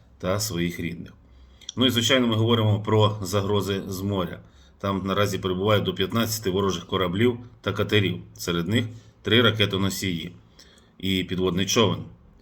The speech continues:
Тобто до двадцяти калібрів, можливо, можуть полетіти в наш бік. Але ще раз кажу, у нас є сили протиповітряної оборони. І вони стануть ще кращими, тому що Захід, наші партнери за океаном,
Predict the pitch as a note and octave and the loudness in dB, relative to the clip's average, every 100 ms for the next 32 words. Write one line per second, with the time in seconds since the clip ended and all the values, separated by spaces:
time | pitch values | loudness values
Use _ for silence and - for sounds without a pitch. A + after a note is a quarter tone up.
0 | _ _ _ - F#2 - G2 - F2 A2+ | _ _ _ -4 -4 0 -2 -2 0 2
1 | G2+ F#2+ F2+ F#2 F#2+ F#2+ A2 G#2+ F#2+ - | 2 -2 -4 -4 0 2 2 2 0 -4
2 | F#2 F2+ F2+ A2 A2+ G2 G#2 - - B2 | -6 -4 0 2 2 0 -4 -16 -4 -2
3 | A2 A2 G#2 G2 G2+ F#2+ F#2 - - - | 0 2 2 2 -2 0 -4 -8 -20 -10
4 | F2+ F2 E2+ - - E2 E2+ - _ - | -4 -2 -2 -4 -12 -14 -14 -18 _ -10
5 | F#2+ F2 A#2 A#2 A2 E2+ E2+ - F2+ F2 | -6 -2 0 -2 -2 -8 -8 -8 -8 -6
6 | F2+ G2+ A2 - - - - G2 G#2+ F#2+ | -2 -2 -2 -8 -16 -10 -4 -2 0 -4
7 | E2+ F#2 F2 E2 F2 F2 E2+ - - _ | -4 -4 -4 -2 -2 -2 -2 -6 -20 _
8 | - F2+ F#2+ F#2 E2 E2+ - _ _ - | -8 -2 0 0 -4 -10 -18 _ _ -6
9 | G#2+ A2+ G#2+ A2 G#2+ G#2 F2 - G2+ F2+ | 0 2 2 0 0 0 0 0 0 0
10 | - - - - G2+ G#2 - D#2+ E2+ - | -8 -20 -20 0 2 4 2 -2 -10 -12
11 | - G2 F#2 - F#2+ F2 - - - - | -4 -2 -2 -2 -4 -6 -14 -20 -20 -8
12 | F2 A2+ A2+ - F#2 G#2+ A#2 A#2 A2+ G#2+ | 0 0 0 -8 -4 0 0 2 0 0
13 | A2 G#2+ G2+ F#2 F#2 G2 - F2+ E2+ | 2 4 2 0 -2 -2 -2 -2 -2